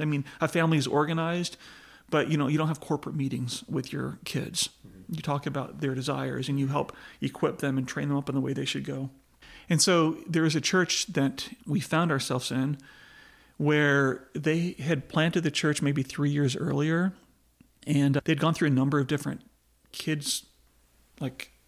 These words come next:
Speaker 1: someone in charge of the kids ministry or whatever.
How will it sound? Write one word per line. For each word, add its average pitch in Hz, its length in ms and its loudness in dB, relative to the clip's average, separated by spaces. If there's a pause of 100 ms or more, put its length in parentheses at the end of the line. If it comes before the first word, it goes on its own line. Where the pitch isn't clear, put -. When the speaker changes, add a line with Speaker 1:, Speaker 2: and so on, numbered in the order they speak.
(400)
Speaker 1:
someone 170 280 2
in 147 100 4
charge 139 240 0
of 127 60 -2
the 127 60 0
kids 127 260 -6
ministry 127 380 -4
or 135 80 -4
whatever. 135 420 -6